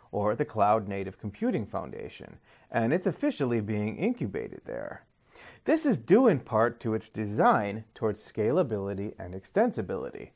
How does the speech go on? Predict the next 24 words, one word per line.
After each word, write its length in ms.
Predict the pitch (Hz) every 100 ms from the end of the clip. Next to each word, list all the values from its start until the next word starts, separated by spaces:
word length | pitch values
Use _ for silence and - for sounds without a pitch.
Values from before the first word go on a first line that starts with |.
| _ _ _ _ -
Prometheus 600 | 151 220 311 196 165 127
is 140 | 120
not 240 | 156 269
just 180 | - 131
for 140 | - 113
monitoring 580 | 117 208 185 120 107
Kubernetes 680 | 101 135 104 98 160 110 107
applications. 720 | 98 101 95 196 170 82 - - _ -
It 160 | 120
also 280 | 185 262 160
works 300 | 120 104 104
for 160 | - 104
those 260 | 110 123
in 220 | 104 92 95
Mesos, 540 | 107 120 214 233 - _ _
Docker, 500 | - 110 113 165 190 - _ _ 117
OpenStack, 680 | 110 147 147 - 101 95 - _
and 160 | 139 123
other 220 | 95 85
things. 500 | - 180 101 64 - _ _ _ _ _ _ _ _ _ _
Primarily 720 | - 175 170 302 320 190 143
a 40 | 131
monitoring 600 | 135 196 170 120 107 98
tool, 400 | - 98 98